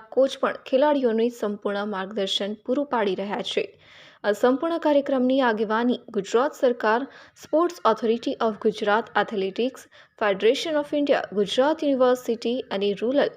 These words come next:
ઇલેક્ટ્રિફિકેશન કોર્પોરેશન સાથે મળીને કરી રહ્યું છે.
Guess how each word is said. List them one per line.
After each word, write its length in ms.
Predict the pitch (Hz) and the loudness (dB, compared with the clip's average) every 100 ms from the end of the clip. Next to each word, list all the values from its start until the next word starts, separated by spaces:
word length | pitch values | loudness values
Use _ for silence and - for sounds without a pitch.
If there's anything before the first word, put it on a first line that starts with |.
| - - - - | -12 -20 -10 -2
ઇલેક્ટ્રિફિકેશન 1300 | 214 202 - 220 220 262 262 277 277 - 233 247 262 - _ - | 0 0 0 -2 0 -4 -4 -2 -2 0 0 0 -4 -14 _ -2
કોર્પોરેશન 720 | 208 196 220 262 - 330 - | -2 2 2 2 -2 -8 0
સાથે 300 | 262 - 247 | 0 2 0
મળીને 400 | 214 190 185 180 | 0 0 -2 -4
કરી 280 | - 180 175 | -4 -2 -2
રહ્યું 320 | 180 196 170 | -4 -4 -4
છે. 180 | - 190 | -4 -4